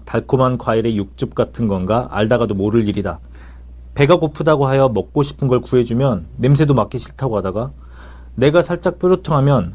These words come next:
섬심 쓰듯 손을 댄 후에 다시 속이 메스꺼-, 메스꺼린다며 고통스러워하는 시기다. 나는 무언가를 무지막지 열심히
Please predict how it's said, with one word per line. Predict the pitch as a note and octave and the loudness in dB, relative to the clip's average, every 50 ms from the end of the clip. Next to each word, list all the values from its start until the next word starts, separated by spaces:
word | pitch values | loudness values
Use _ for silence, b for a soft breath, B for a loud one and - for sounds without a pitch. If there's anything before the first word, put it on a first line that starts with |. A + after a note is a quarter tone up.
| - - | -12 -10
섬심 | - - F3+ F#3+ F#3 - F#3+ F#3+ | -2 2 2 4 4 4 2 2
쓰듯 | - - D3+ B2+ C3+ C#3 C#3 - - - - | 2 2 2 2 2 0 0 -4 -12 -20 -14
손을 | - - F#3 F3+ F3 D3+ | -6 -2 0 0 0 2
댄 | C#3+ C#3 C3 A#2+ | 2 0 0 0
후에 | - - D3 C#3+ B2+ A#2+ A#2+ B2 b b b b - - - | 0 2 4 4 4 4 2 -2 b b b b -20 -20 -12
다시 | - - A#2 C3 | -8 -6 -6 -6
속이 | C#3 - F#3+ F3+ F3 | -4 -2 -2 -2 0
메스꺼-, | D3 A2+ G2+ - - - - D3+ C3+ C3+ B2 C#3 - | 0 0 0 0 -4 -2 0 0 2 2 0 -4 -2
메스꺼린다며 | - G2 G2+ - - - - C3+ B2+ A2+ A#2 G#2+ G2 F#2+ F#2 | -2 -2 -2 -2 -4 -2 0 0 0 2 0 0 0 0 -2
고통스러워하는 | E2+ - - G#2+ - - C3+ C#3 B2 - - G#2+ G2 G#2 A2 A2+ A#2 A2+ | -4 -6 -8 -8 -4 0 0 0 0 0 -2 -2 0 0 0 -2 -4 -4
시기다. | - - A2+ A2+ G#2+ G#2 F#2+ B B B B B B B B B - | -4 -6 -8 -6 -4 -4 -6 B B B B B B B B B -2
나는 | G2+ G#2 A#2 B2+ C3 A#2+ | -2 0 0 0 -2 0
무언가를 | A2+ A#2 B2+ C3+ C#3 C3+ C3+ B2+ C3 B2+ | 2 2 4 4 4 2 2 2 2 0
무지막지 | A2 G#2 G#2+ A2+ B2 D3 D3 C#3 C#3 C#3+ - C#3 B2 | 0 -2 -4 -2 0 2 2 2 0 -2 -4 -2 0
열심히 | G#2+ G2 - - - C#3 C#3 C3 | 0 0 -2 -2 -2 0 0 0